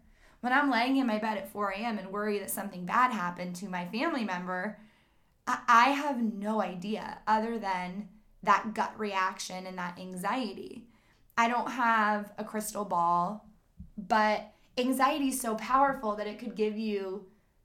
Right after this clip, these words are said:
even visuals and give you that gut reaction where you just have this inner feeling of, "Oh, this time I know. It's my gut reaction. I know." But I'm here to tell you that that's, that's the lie that anxiety tells you.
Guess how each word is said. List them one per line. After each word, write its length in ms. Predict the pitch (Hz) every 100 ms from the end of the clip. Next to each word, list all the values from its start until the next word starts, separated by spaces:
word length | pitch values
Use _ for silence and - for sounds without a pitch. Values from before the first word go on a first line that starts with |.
| _ _ _ _ -
even 440 | 254 320 240 196
visuals 840 | 208 254 311 285 185 - - - -
and 240 | 233 226
give 140 | 240
you 160 | 240 269
that 200 | 196 214
gut 200 | 208 -
reaction 580 | 226 185 196 - 196 190
where 100 | 185
you 140 | 190
just 160 | 202 214
have 180 | 220 190
this 220 | 190 - 220
inner 240 | 220 214 214
feeling 440 | 214 226 196 180
of, 320 | - 185 175 175 - - _ -
"Oh, 320 | 220 214 208
this 340 | 196 196 -
time 320 | 185 180 175 170 -
I 240 | 180 175
know. 760 | 175 165 170 170 185 175 - -
It's 220 | 214 208
my 120 | 220 214
gut 320 | 185 196 190
reaction. 720 | 214 196 208 226 - - -
I 220 | 202 196
know." 760 | 196 190 185 233 240 175 - 214 - _ _ - - _ -
But 120 | 247
I'm 160 | 240 277
here 140 | 277
to 80 | 233
tell 240 | 233 269
you 160 | 294 240
that 140 | 233
that's, 380 | 233 262 277 - -
that's 340 | 240 254 - -
the 120 | 240
lie 440 | 208 220 262 208
that 120 | 202
anxiety 600 | 202 208 220 202 208 208 208
tells 420 | 233 240 254 214
you. 300 | - -